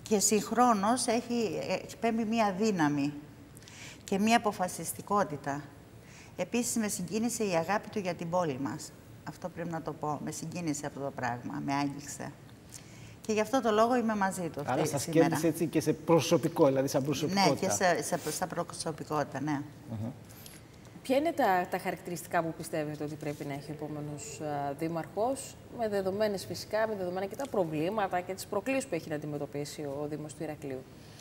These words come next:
Speaker 1: Ε, πιστεύω ότι πρέπει να είναι, να, να είναι δυναμικός σαν άνθρωπος, να υπάρχει αυτή η δυνα-, η δυναμικότητα μέσα του, να, να ξέρει να,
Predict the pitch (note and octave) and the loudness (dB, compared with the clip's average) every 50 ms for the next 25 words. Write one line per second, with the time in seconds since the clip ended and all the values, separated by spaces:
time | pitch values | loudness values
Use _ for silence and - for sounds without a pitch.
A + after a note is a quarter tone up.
0 | - - - - - - - - - - - - A3 A3+ A3+ A3 A3 G#3+ G#3 G#3 | -12 -12 -12 -16 -16 -16 -16 -16 -16 -12 -4 0 2 4 4 6 6 4 4 2
1 | G3+ - A3+ G#3+ - C4 C4 A#3 C4+ C4+ - - G#3 A#3 A3 - - A#3+ A#3 A#3+ | 2 0 -2 0 2 2 2 2 2 -2 -2 -4 -4 -4 -4 0 2 4 4 6
2 | A#3+ A#3+ A#3 A3+ A3 G#3+ G#3 G3+ G3+ G#3 G#3+ G#3 F#3 F3+ G3 G#3 G#3+ G#3 G3+ G3 | 6 6 6 6 4 4 2 2 2 0 0 0 0 0 0 2 2 2 0 0
3 | F3+ F3 E3 E3 F3+ F3 - F#3+ F3+ F3 - E3+ D#3 D3 D3 C3 C#3 C#3 - - | 0 2 0 0 0 2 2 2 2 2 2 0 2 4 4 4 4 4 0 -4
4 | D3 C#3+ - G#3 A3 A#3 A#3 A3 - G3 E3+ F3 F3+ F3 - F#3+ F#3+ F3 - D3 | -8 -6 -4 -2 -2 -2 -2 -4 -6 -6 -4 -4 -4 -2 2 2 2 2 0 -4
5 | C3 B2+ - - D3 C3+ C#3+ C#3+ C3 B2 B2 B2 B2 - - - - C3 - - | -4 -4 -2 -4 -4 -2 0 0 0 0 0 -2 -4 -6 -6 -8 -8 -10 -12 -12
6 | - - - D3 D3 D3+ D3 C#3+ D3+ D3 - - E3 D#3 - C#3+ C3+ C3+ C#3+ D3 | -12 -10 -8 -6 -2 0 0 2 0 0 0 0 0 0 0 -2 -2 -2 -2 -4
7 | D3 - - D#3+ - G3+ G#3 B3 A#3+ - - - - - - - - - F#3 F#3+ | -4 -6 -6 -8 -6 -6 -6 -6 -6 -8 -16 -16 -16 -16 -16 -18 -12 0 6 8
8 | F#3+ F#3 G3 F#3+ - - F#3+ F#3 F#3+ - - - A3+ A#3 A3 A#3 A3+ G#3+ G3 F#3 | 8 10 10 8 6 6 2 2 2 0 2 4 4 4 4 4 4 6 6 8
9 | F3+ F3 E3+ F3 | 8 8 6 6